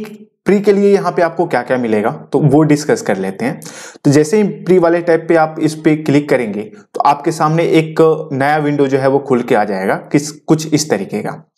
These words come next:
और यहाँ पे आप देखेंगे तो सबसे पहले तो यहाँ पे सिलेबस वगैरह दी, दी गई है। नीचे आप आएंगे तो यहाँ पे ये सारी स्टडी मटेरियल है। For example आप यहाँ से देखिए ये सारी चीजें आप एक एक करके देख लीजिए,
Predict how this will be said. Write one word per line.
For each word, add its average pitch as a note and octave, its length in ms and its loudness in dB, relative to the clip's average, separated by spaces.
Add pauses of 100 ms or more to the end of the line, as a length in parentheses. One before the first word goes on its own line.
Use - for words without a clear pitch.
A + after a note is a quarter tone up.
(440)
और D#3 140 4
यहाँ D#3+ 220 2
पे F3+ 120 -2
आप F3 100 2
देखेंगे D#3+ 440 0
तो F3 220 2
सबसे E3 280 -2
पहले D#3+ 220 2
तो D#3+ 100 2
यहाँ D#3 160 2
पे D#3 300 2
सिलेबस C3+ 400 0
वगैरह C3+ 200 2
दी, C3 180 -2
दी C3 560 0
गई C3 160 4
है। G2 220 -10 (420)
नीचे D#3 300 4
आप F3 160 0
आएंगे A#2+ 400 -4
तो D#3 260 0
यहाँ C#3+ 220 2
पे D#3+ 120 0
ये D#3 140 4
सारी D3+ 420 0
स्टडी A#2+ 280 -2
मटेरियल G2+ 340 -4
है। - 180 -12 (300)
For F#3+ 100 6
example E3 340 0
आप E3+ 180 0
यहाँ E3 200 0
से E3 100 -2
देखिए D3+ 500 0 (340)
ये D#3 340 2
सारी D3+ 360 0
चीजें A2+ 360 -4 (920)
आप D#3 300 0
एक F3 180 4
एक G3 160 2
करके F3+ 260 2
देख C#3+ 220 0
लीजिए, G#2+ 380 -6